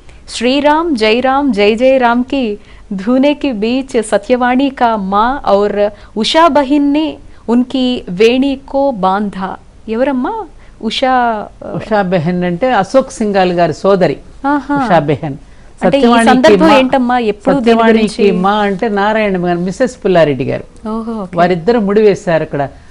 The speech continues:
Speaker 2: ఆయన ఎవరంటే మన ధర్మేంద్రజీ మహారాజు మంగళాశాసనం పాడుతూ ఉండగా, అనేక మంది పీఠాధిపతులు, స్వామీజీలు వేదిక మీద ఉన్నప్పుడు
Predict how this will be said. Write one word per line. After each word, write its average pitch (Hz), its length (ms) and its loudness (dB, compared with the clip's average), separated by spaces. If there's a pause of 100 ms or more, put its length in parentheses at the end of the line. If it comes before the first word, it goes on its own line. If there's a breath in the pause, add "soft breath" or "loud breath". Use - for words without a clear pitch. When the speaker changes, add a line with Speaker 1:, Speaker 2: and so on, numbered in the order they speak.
(240 soft breath)
Speaker 2:
ఆయన 165 160 -6
ఎవరంటే 175 480 -6
మన 147 420 -8
ధర్మేంద్రజీ 196 560 -2
మహారాజు 156 600 0 (220)
మంగళాశాసనం 160 800 -2
పాడుతూ 143 460 -4
ఉండగా, 135 500 -4 (760 soft breath)
అనేక 233 580 0
మంది 196 280 -2
పీఠాధిపతులు, 180 920 -4
స్వామీజీలు 165 680 -4
వేదిక 156 400 -6
మీద 151 220 -6
ఉన్నప్పుడు 139 600 -6